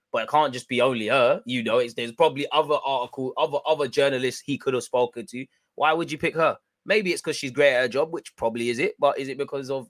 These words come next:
who she's married to? Not the fact that she's married to Zinchenko, but he plays for Arsenal. You're linked with Arsenal. I'm not too sure. So, yeah, he said, "I check them, I, I check on them on my score, and I know I can check on them when they're playing.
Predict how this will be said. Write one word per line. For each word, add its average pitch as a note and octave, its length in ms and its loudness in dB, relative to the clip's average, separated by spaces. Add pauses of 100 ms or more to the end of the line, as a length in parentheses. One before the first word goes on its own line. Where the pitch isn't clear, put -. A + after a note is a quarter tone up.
who C#3 120 -8
she's C3+ 200 -10
married C#3 300 -2
to? D#3 100 -10
Not F#3 140 -4
the C#3 80 -6
fact - 200 -6
that A2+ 120 -6
she's B2 160 -6
married B2 300 0
to A2 80 -12
Zinchenko, A#2 500 -4
but A2+ 180 -2 (260)
he G#2 60 -16
plays A2 280 -2
for A#2 100 -2
Arsenal. B2+ 420 -2 (200)
You're G#2 160 -6
linked C3+ 260 2
with A#2 120 2
Arsenal. B2+ 440 4 (960)
I'm A2 140 -2
not A2 120 -4
too A2 160 -12
sure. A2+ 300 -2 (680)
So, B2 60 0
yeah, B2 100 4
he A2+ 100 2
said, B2 200 2
"I A#2+ 100 2
check E3 260 2
them, D3 260 2
I, C3+ 140 4 (180)
I C3 120 4
check F#3 300 2
on D3+ 120 2
them C#3+ 200 2
on C#3 100 4
my C3 320 2
score, C#3+ 460 -2 (180)
and A#2 100 -4
I A#2 80 2
know C#3+ 160 4
I C#3 60 2
can C3+ 160 -6
check - 240 -4
on B2+ 140 -4
them B2+ 160 0
when A#2+ 100 -2
they're A2+ 140 0
playing. C3+ 380 -4